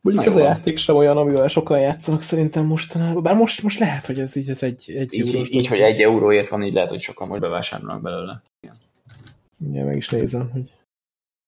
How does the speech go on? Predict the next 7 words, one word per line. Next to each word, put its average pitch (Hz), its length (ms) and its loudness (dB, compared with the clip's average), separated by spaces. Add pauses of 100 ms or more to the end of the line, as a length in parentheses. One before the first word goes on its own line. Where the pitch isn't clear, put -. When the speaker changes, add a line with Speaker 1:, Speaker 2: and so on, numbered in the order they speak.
(1300)
Speaker 1:
ó, 139 180 -8
hát... - 380 -8 (920)
Ja, 131 160 -4
ja, 123 160 -6
ja. 120 240 -10 (680)
Tehát - 220 -10
a... 123 420 0